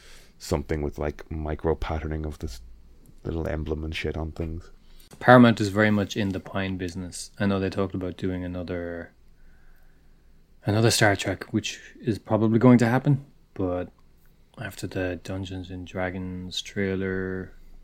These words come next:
Speaker 2: yesterday, or the
Speaker 1: Hmm.
Speaker 2: was it yesterday just?
Speaker 1: Uh,
Speaker 2: Was it early yesterday, or was it the day before?
Speaker 1: Day before, I think. I saw it that night.
Speaker 2: Okay.
Speaker 1: I saw, I watched it on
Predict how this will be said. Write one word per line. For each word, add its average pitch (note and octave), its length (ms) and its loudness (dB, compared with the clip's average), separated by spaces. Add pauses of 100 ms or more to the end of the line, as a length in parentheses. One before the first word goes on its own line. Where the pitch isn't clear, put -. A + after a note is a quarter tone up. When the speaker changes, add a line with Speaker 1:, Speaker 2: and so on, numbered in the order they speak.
(360)
Speaker 2:
yesterday, G2+ 420 0
or G2+ 60 0
the G2 120 -6
Speaker 1:
Hmm. F2 200 0
Speaker 2:
was B2 120 8
it D3+ 40 8
yesterday F#3+ 380 6
just? - 280 -4 (420)
Speaker 1:
Uh, A2+ 580 6
Speaker 2:
Was B2+ 100 4
it C3 40 2
early C#3 200 6
yesterday, D#3+ 400 4
or C#3 60 4
was A#2+ 80 8
it A#2+ 60 6
the A2+ 60 2
day A#2+ 120 6
before? G#2+ 360 4
Speaker 1:
Day A#2 160 8
before, F2 520 4
I D2+ 60 0
think. D2+ 260 -4
I D#2 60 -2
saw E2+ 280 2
it - 80 -8
that E2 200 -2
night. C#2+ 380 -8 (1600)
Speaker 2:
Okay. G2 220 0
Speaker 1:
I D#2 40 -6
saw, D#2+ 200 0
I - 80 2
watched D#2+ 340 0
it D#2+ 100 2
on D2 360 0